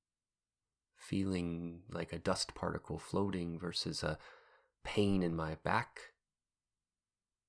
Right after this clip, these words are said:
Maybe I convinced myself it was fifteen minutes, but it had been an hour. An hour of sitting. And as we drove back to the apartment, I was very quiet,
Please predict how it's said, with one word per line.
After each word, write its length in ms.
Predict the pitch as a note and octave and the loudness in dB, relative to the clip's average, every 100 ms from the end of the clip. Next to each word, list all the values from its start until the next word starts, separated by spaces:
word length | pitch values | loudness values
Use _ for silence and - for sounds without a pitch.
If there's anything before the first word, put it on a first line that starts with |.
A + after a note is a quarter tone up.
| _ _ _ _ _ _ _ _ _ | _ _ _ _ _ _ _ _ _
Maybe 240 | G#2+ G2+ F2+ | -6 -4 -2
I 80 | E2+ | -4
convinced 480 | - F2 B2 C3+ | -6 -4 -4 -2
myself 400 | E2+ E2 E2 E2 | -4 -2 -2 -2
it 80 | - | -2
was 120 | - | -4
fifteen 440 | - E2 - - E2 | -4 -6 -6 -2 0
minutes, 280 | D2+ D2+ - | 2 0 -2
but 240 | - - | -8 -6
it 100 | - - _ _ _ | -8 -12 _ _ _
had 180 | - F#2 | -16 -6
been 160 | G2+ F#2 | -2 -2
an 100 | - | -4
hour. 460 | - G#2+ - - - _ _ _ _ _ _ _ _ _ _ - | -8 -8 -8 -10 -16 _ _ _ _ _ _ _ _ _ _ -10
An 100 | - - | -10 -2
hour 400 | F#2+ G2+ A2 F#2+ | 0 2 2 2
of 100 | E2 | 0
sitting. 460 | - - A2 - - - _ _ _ _ _ _ _ _ _ _ _ _ _ _ _ _ _ _ - | 0 0 0 -4 -6 -16 _ _ _ _ _ _ _ _ _ _ _ _ _ _ _ _ _ _ -2
And 80 | G2 | 4
as 160 | G2+ F#2+ | 6 6
we 80 | G#2 | 4
drove 280 | A2 C#3+ C#3 | 8 8 10
back 320 | G#2+ G#2+ - | 8 8 4
to 600 | - F#2 F2 E2+ E2+ E2 - | 0 2 2 2 0 -2 -2
the 100 | F2+ | -2
apartment, 520 | - G#2+ F2 F2 D#2 - - | 4 6 6 2 -2 -6 -6
I 80 | G2+ | 0
was 100 | G#2+ | 2
very 220 | G#2 C3 | 4 2
quiet, 540 | - - A2 - - | 2 0 0 -2 -8